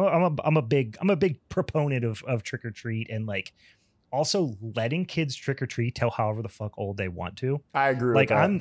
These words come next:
Speaker 1: I will
Speaker 2: <laughs>
Speaker 1: never in a million years, somebody shows up, they could look like they're twenty years old. I'm like, "Hell yeah, dude, here's some candy." Like, I want, g-, g-, if, as long as you feel comfortable trick-or-treating, I'm giving your ass
Speaker 2: I
Speaker 1: candy.
Speaker 2: think, I think if you're wearing a costume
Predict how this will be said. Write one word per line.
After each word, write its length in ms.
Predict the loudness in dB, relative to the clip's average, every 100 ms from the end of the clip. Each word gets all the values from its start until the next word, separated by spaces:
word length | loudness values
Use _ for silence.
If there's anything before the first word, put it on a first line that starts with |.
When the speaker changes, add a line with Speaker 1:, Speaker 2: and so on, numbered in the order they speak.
| 0
Speaker 1:
I 200 | 2 4
will 200 | 4 4
Speaker 2:
<laughs> 140 | 2 2
Speaker 1:
never 280 | 2 2 0
in 140 | 0
a 80 | -2
million 460 | 0 0 0 0 -2
years, 180 | -2
somebody 280 | 0 0 0
shows 340 | 0 0 2 4
up, 240 | 2 2
they 100 | 0
could 160 | 0 -2
look 160 | -2
like 160 | -4 -2
they're 120 | -6
twenty 260 | -4 -4 -2
years 240 | -2 -4
old. 220 | -4 -6
I'm 100 | -4
like, 160 | -6 -2
"Hell 180 | 0 2
yeah, 200 | 0 -2
dude, 240 | -6 -6
here's 180 | -6 -6
some 120 | -8
candy." 360 | -6 -6 -6 -8
Like, 220 | -10 -4
I 140 | -2 -2
want, 340 | -2 -4 -6 -12 -20 _ -20
g-, 180 | -16 -14
g-, 120 | -14 -18
if, 220 | -16 -16 -16 -10 0
as 260 | 0 0
long 360 | 0 2 2 0
as 160 | 0
you 100 | -2 -2
feel 220 | 0 0
comfortable 380 | 0 -4 -4 -4
trick-or-treating, 600 | -4 -4 -4 -2 0 0
I'm 140 | 0
giving 240 | 0 -2 -2
your 120 | -2
ass 200 | -4 -4 0
Speaker 2:
I 120 | 2
Speaker 1:
candy. 140 | 2
Speaker 2:
think, 280 | 2 2 0 2
I 120 | 2
think 180 | 4 4
if 80 | 4
you're 100 | 4
wearing 280 | 4 4 4
a 60 |
costume 640 | 4 4 4 2 2 0